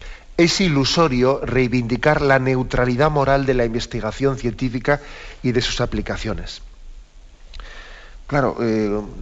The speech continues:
mucha gente puede decir, "Bueno, bueno, pero vamos a ver, la ciencia tiene que ser neutral, ¿eh? La ciencia tiene que ser neutral, ¿eh? Nada de mezclar la religión con la ciencia, nada de mezclar la moral con la ciencia. Son campos distintos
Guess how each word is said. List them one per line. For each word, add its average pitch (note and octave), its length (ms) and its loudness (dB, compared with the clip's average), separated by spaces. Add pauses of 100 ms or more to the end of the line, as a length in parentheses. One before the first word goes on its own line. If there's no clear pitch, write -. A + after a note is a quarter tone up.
(420)
mucha B2+ 260 0
gente C3+ 220 2
puede C3 160 6
decir, A#2 160 0
"Bueno, C#3 180 4
bueno, C#3 220 4
pero A#2+ 100 2
vamos B2 160 0
a B2 60 0
ver, A#2+ 100 2
la A2+ 80 0
ciencia D#3+ 300 2
tiene D#3 160 0
que D#3+ 80 2
ser E3 160 0
neutral, B2 560 0 (320)
¿eh? E3+ 160 -14 (480)
La A#2 160 -4
ciencia F#3+ 480 0
tiene B2+ 200 0
que A#2+ 100 -4
ser C#3 200 0
neutral, F2+ 540 -4 (320)
¿eh? C3+ 240 -8 (360)
Nada D3+ 300 4
de D3 140 4
mezclar C3+ 560 2
la B2+ 140 4
religión D3+ 760 2
con B2+ 200 2
la A2+ 120 -2
ciencia, F#2+ 640 -2 (640)
nada C#3+ 160 6
de D3+ 80 6
mezclar D3 420 2
la C3+ 160 4
moral C#3 440 2
con B2+ 120 0
la A2+ 100 0
ciencia. G2+ 520 -4 (300)
Son D3+ 260 0
campos C3 360 2
distintos G3 800 0